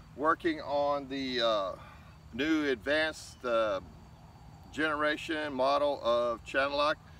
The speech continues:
where, uh, Bill had found playing it back off your back foot. Uh, it's better. I've hit some shots. It, it is better, but, uh, it's really the fir-, I, I, I played seventeen and eighteen the other day,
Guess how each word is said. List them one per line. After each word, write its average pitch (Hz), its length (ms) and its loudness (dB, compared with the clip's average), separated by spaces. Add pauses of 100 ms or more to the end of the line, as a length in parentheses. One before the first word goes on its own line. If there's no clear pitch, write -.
(260)
where, 113 320 -2
uh, 110 80 0
Bill 139 260 -2
had 131 180 -4
found 135 400 0
playing 135 240 -2
it 117 100 -8
back 127 240 2
off - 200 0
your 117 100 -10
back 127 260 0
foot. 143 320 -4 (920)
Uh, 117 300 6 (240)
it's 127 160 -2
better. 143 400 2 (100)
I've 131 140 -2
hit 147 160 -4
some - 140 -10
shots. - 440 -2
It, 123 160 -4 (240)
it 131 140 0
is 147 180 -2
better, 147 300 2
but, 127 240 -2 (100)
uh, 120 200 0 (440)
it's - 260 -8
really 165 280 0
the 131 80 -4
fir-, 170 320 0
I, 147 60 0
I, 135 200 -4 (460)
I 107 40 -6
played 170 240 2
seventeen 202 540 0
and 160 160 -2
eighteen 139 400 -2
the 120 80 2
other 110 140 0
day, 107 340 -2